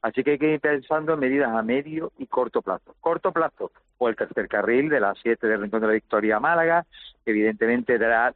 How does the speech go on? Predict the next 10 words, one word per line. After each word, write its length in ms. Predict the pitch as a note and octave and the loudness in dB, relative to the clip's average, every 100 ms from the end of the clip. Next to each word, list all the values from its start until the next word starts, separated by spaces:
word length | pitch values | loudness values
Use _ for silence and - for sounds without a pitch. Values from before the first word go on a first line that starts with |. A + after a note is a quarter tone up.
| _ A#2 | _ -2
du-, 160 | B2 - | -2 2
eh, 200 | B2 A#2+ | 0 2
durante 420 | A#2+ A#2 A2 A#2 | 0 0 0 -2
unos 240 | C3 C#3 - | 0 -2 -4
tramos 460 | D#3+ D#3+ D#3+ F3 F3 | -4 -2 0 -2 0
de, 320 | B2+ A#2 G#2+ | 2 4 2
de 100 | A2 | 0
esa 300 | - A#2+ A2+ - | 0 -2 -2 0
siete, 400 | D3 C3+ D#3+ E3 _ _ _ - | -2 0 -2 -4 _ _ _ -2
pues 180 | A#2 | -2